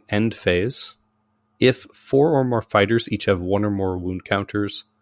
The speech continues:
or one or more friendly fighters is in no one's territory and have a total of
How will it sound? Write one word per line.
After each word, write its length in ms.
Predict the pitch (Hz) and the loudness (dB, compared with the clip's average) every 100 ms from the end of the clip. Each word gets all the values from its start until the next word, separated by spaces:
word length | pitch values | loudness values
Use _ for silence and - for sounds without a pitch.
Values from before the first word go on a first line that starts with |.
| _ _ _ _ _ _ - | _ _ _ _ _ _ 4
or 480 | 156 120 98 131 _ _ _ _ _ _ _ | 6 6 4 -2 _ _ _ _ _ _ _
one 200 | 104 110 | 2 4
or 40 | 120 | 6
more 180 | 113 107 | 4 2
friendly 260 | - 110 | 2 0
fighters 420 | 101 104 101 98 - | 2 4 4 2 0
is 180 | 110 101 | 0 2
in 240 | 95 95 | 0 0
no 140 | 107 131 | 0 0
one's 300 | 127 110 - | 0 -2 -4
territory 560 | - 92 - 98 92 - | -2 -2 -2 -4 -4 -4
and 140 | 98 | -6
have 140 | 92 | -6
a 20 | - | -4
total 360 | - 101 95 | 0 2 2
of 100 | 90 | -2